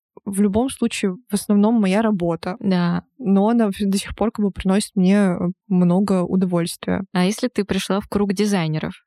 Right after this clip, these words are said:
Speaker 2: Они там и так все понимают, что ты дизайнер, там мы все дизайнеры. Что тогда ты говоришь? Что бы ты сказала?
Speaker 1: Ну вот я чаще прибавляю фотографию.
Speaker 2: Мгм.
Speaker 1: Рисование я не так акцентирую на этом внимание, скорее это как бы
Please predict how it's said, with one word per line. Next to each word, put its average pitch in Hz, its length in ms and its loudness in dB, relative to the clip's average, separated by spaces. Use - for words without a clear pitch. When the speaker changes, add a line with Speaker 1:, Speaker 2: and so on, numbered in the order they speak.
Speaker 2:
Они 185 220 2
там 202 180 0
и 202 40 -2
так 165 220 -4
все - 240 -6
понимают, 175 400 -2
что 165 680 -2
ты 185 100 0
дизайнер, 240 580 -2
там 165 160 -2
мы 165 80 0
все 165 160 -4
дизайнеры. 220 600 0
Что - 320 -4
тогда 160 300 -6
ты 160 140 -8
говоришь? 175 500 -10
Что - 220 -4
бы 175 100 -4
ты 143 120 -10
сказала? 165 480 -8
Speaker 1:
Ну 226 80 0
вот 269 140 0
я 294 80 0
чаще 302 300 -2
прибавляю 240 440 0
фотографию. 214 800 -4
Speaker 2:
Мгм. 175 500 2
Speaker 1:
Рисование 247 600 0
я 226 100 2
не 233 140 4
так 220 240 0
акцентирую 196 640 0
на 190 60 4
этом 190 200 0
внимание, 185 640 4
скорее 175 320 -2
это 175 520 -2
как 180 140 -6
бы 180 220 0